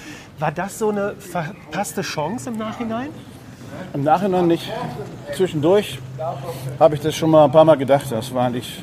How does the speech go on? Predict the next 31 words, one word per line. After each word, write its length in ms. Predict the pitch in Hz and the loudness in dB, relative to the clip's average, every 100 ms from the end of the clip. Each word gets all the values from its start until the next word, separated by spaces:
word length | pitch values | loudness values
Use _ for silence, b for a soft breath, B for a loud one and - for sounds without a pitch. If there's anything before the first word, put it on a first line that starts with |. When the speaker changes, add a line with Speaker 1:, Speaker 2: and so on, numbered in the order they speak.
| - | -6
Speaker 2:
war 120 | 131 | -4
ein 80 | 139 | -2
Fehler 300 | 190 185 151 | 4 6 8
halt, 160 | 131 120 | 6 0
ne? 140 | 165 | -2
Also, 180 | 120 127 127 B B | -4 -6 -8 B B
Speaker 1:
Mhm. 220 | 143 123 147 B - | -14 -12 -12 B -12
Speaker 2:
man 140 | 131 | -4
hätte 180 | 143 139 | -2 0
damals 440 | 139 143 143 - | 2 2 0 -2
theoretisch, 500 | - 131 143 143 - | -6 -2 -2 -4 -4
ähm, 260 | 127 135 123 - | -2 -2 -4 -8
einen 80 | - | 0
kleinen 220 | 160 135 | 2 6
Break 200 | 156 165 | 4 6
machen 200 | 170 175 | 2 4
müssen, 200 | 165 156 | 2 0
so 80 | 147 | -6
zwei 240 | - 147 | 2 4
Wochen, 320 | 143 165 180 147 | 4 2 0 -2
kurzer 260 | 175 156 | -2 2
Urlaub 240 | 127 170 180 | 4 4 2
für 80 | 151 | -2
die 100 | 139 | 0
Band. 280 | 151 175 - - B B B B B B B | 2 0 -2 -14 B B B B B B B
Alle 180 | 160 151 | -2 2
mal 320 | 147 143 143 B B - | 2 2 0 B B -4
auseinanderströmen, 800 | 143 143 147 160 156 151 156 151 | -2 0 0 0 -2 -2 0 0
dann 100 | 143 | 0
wieder 180 | 147 156 | 0 0
treffen 440 | - 139 143 151 | 0 -4 -4 -10